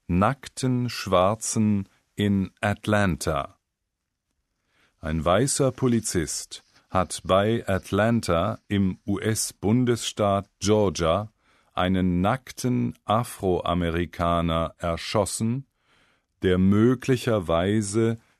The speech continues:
geistig verwirrt war. Ein Polizeisprecher sagte, der siebenundzwanzigjährige habe in einer Wohngegend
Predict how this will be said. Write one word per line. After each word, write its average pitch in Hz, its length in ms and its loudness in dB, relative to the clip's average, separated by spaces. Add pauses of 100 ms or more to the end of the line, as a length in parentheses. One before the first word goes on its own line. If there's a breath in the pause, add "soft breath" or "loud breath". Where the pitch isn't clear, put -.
geistig 107 920 -2
verwirrt 90 760 -2
war. 69 360 -4 (920 soft breath)
Ein 90 420 0
Polizeisprecher 107 1200 0
sagte, 85 760 -2 (340 soft breath)
der 82 260 0
siebenundzwanzigjährige 90 2000 -2 (300 soft breath)
habe 101 680 0
in 92 200 -2
einer 82 520 -4
Wohngegend 101 1200 0